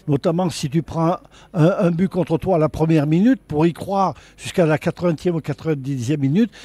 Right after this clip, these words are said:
il faut de la pugnacité, et puis il faut surtout bec et ongle, une communication entre les joueurs, effectivement. À un certain moment, on voit certains qui lèvent les bras parce que,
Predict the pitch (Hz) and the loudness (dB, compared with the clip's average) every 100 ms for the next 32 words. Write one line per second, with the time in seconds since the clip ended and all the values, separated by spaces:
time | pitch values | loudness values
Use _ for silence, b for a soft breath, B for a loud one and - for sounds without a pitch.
0 | B - 196 170 151 175 151 127 139 - | B -6 -2 -2 -2 0 0 0 -2 -4
1 | 226 370 190 151 - 135 160 - 190 B | -6 -8 -8 -8 -4 -4 -4 -6 -6 B
2 | B - 135 147 156 151 214 220 B B | B -4 -2 0 0 -2 0 -2 B B
3 | - 165 - 185 196 214 208 226 214 170 | -4 -4 0 2 4 4 2 0 -2 -2
4 | 240 220 - 151 151 123 139 170 151 156 | 0 -2 -2 -2 0 0 0 0 0 -2
5 | 131 175 175 220 190 B B - 139 - | -4 -4 0 0 -2 B B -4 -2 0
6 | 156 170 156 170 196 160 135 135 165 - | 0 0 0 2 2 0 -2 -2 -2 -2
7 | 143 - - 147 139 139 127 185 165 - | -4 -6 -4 -4 -2 -2 -2 -2 -2 0
8 | 151 | -2